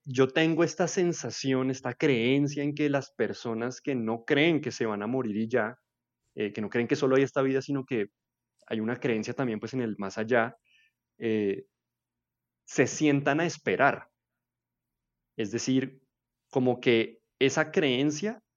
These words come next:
les desactiva el levantarse para, digamos, ponerse de pie y, y hacer algo, digamos, eh, en este plano, en esta vida, ya,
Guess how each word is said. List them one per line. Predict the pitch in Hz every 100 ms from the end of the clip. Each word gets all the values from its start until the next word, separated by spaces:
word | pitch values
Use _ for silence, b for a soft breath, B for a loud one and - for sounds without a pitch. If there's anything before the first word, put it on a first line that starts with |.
| _ _
les | 135 135 127
desactiva | 131 127 - - 120 117
el | 143
levantarse | 160 156 117 113 131 131 - 240 - _ _ _ _ _ _ _ _ _ _ _ _ _ _
para, | 139 123 113 104 - _ _ _ _ -
digamos, | 135 113 113 120 - - 190 -
ponerse | 123 117 117 160
de | 156
pie | 143 131 143 165 180 - _
y, | 143 131 120 117
y | 123
hacer | 104 - 117
algo, | 127 143 139 147 165
digamos, | 151 113 107 113 - _ _ _ _ _ -
eh, | 143 139 117 -
en | 127 117
este | 107 139
plano, | 139 147 143 147 147
en | 131
esta | 117 127
vida, | 127 139 143 143 143
ya, | 127 139 156 -